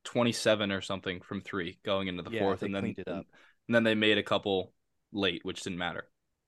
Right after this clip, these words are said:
Speaker 2: Um, Jordan, I noticed that Jimmy Butler tweaked his ankle at the end of game seven. Do you think that had anything to do with the performance?
Speaker 1: Yeah, I mean, it could, but I just thought he looked,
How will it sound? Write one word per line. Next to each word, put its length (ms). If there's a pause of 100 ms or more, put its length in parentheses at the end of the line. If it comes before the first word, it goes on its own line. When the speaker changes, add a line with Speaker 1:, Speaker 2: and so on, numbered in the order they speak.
Speaker 2:
Um, 400 (540)
Jordan, 280
I 120
noticed 340
that 240
Jimmy 220
Butler 260
tweaked 320
his 140
ankle 300
at 80
the 100
end 160
of 220 (440)
game 180
seven. 540
Do 80
you 80
think 160
that 200
had 80
anything 280
to 80
do 80
with 120
the 40
performance? 480 (1400)
Speaker 1:
Yeah, 180
I 100
mean, 140
it 160
could, 400
but 300 (960)
I 140
just 180
thought 180
he 100
looked, 360